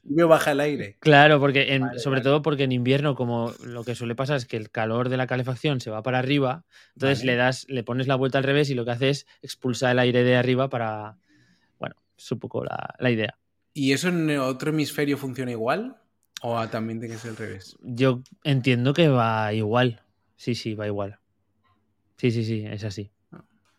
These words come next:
Speaker 1: dejaremos la duda. Vale, vale.
Speaker 2: Nos quedamos así.
Speaker 1: Muy bien.
Speaker 2: Al-, ¿y tú, Víctor? Recomendación de cierre de temporada, cuidado, sin presión.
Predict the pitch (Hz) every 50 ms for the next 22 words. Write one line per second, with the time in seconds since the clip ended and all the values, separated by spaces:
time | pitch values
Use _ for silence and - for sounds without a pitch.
0 | _ _ _ - 95 104 110 110 110 113 110 107 104 98 92 90 98 - _ _
1 | _ - 101 98 95 95 - - 131 123 120 - - 127 120 123 123 120 113 117
2 | 104 110 101 - _ _ _ _ _ _ _ 135 131 131 123 107 123 123 113 98
3 | - _ _ _ _ _ _ _ _ - - - - - - - 151 - 170 170
4 | 170 151 156 190 185 160 - _ _ - - 151 139 143 147 143 139 139 127 151
5 | 165 165 170 170 147 151 156 143 117 156 156 151 156 151 147 135 143 135 131 135
6 | 139 147 165 160 139 135 131 143 160 143 135 147 120 123 123 113 135 139 165 190